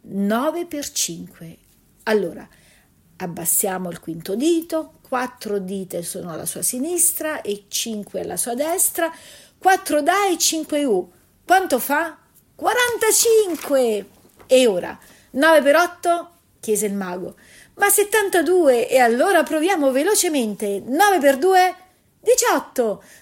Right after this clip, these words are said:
Nove per sei? Cinquantaquattro. Nove per cinque? Quarantacinque. Nove per nove? Ottantuno. E nove per sette? Sessantatré.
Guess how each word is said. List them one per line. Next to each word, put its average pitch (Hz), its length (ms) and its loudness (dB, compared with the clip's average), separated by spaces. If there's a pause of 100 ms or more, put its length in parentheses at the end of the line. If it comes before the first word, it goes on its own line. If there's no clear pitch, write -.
Nove 415 300 2
per 339 160 2
sei? 370 540 0 (220)
Cinquantaquattro. 466 1200 2 (240)
Nove 302 320 4
per 262 160 4
cinque? 339 680 0 (380)
Quarantacinque. 370 1300 2 (120)
Nove 370 320 4
per 277 180 4
nove? 320 540 0 (540)
Ottantuno. 415 1300 2
E 202 140 -8
nove 247 480 2
per 262 240 0
sette? 311 920 -4 (1080)
Sessantatré. 226 1400 -8